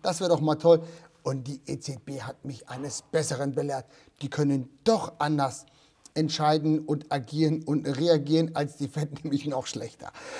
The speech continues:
Okay, ich habe euch übrigens gestern von dem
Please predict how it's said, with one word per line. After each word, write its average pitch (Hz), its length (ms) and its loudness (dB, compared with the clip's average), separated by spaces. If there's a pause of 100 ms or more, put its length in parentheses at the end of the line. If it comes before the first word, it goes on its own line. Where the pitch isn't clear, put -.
(220)
Okay, 160 340 8 (220)
ich 175 140 4
habe 247 160 12
euch 214 100 10
übrigens 196 420 2
gestern 190 640 4 (600)
von 190 200 2
dem 175 220 0